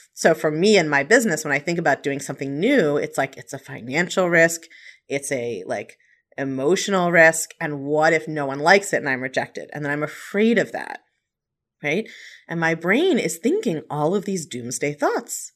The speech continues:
about how I'm gonna die if I do this. And when I believe them, I feel terrible, right? And so, you know, I tell you this story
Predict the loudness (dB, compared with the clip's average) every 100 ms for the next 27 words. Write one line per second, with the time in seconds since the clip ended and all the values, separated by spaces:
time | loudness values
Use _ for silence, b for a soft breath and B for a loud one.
0 | -4 -2 0 -2 -4 -6 -6 -4 -4 -6
1 | -8 -12 -14 -16 -16 -16 -20 b b b
2 | b b 0 0 2 2 2 2 0 4
3 | 6 6 4 -2 -2 -6 -8 -12 -6 2
4 | 4 4 0 -4 2 2 0 -10 _ _
5 | _ _ _ _ _ -4 -2 -2 -6 B
6 | B B B B _ -4 -2 4 6 6
7 | 4 -2 -6 _ _ _ _ 0 4 4
8 | 4 -2 0 2 0 -2 -2 0 4 4
9 | 4 -2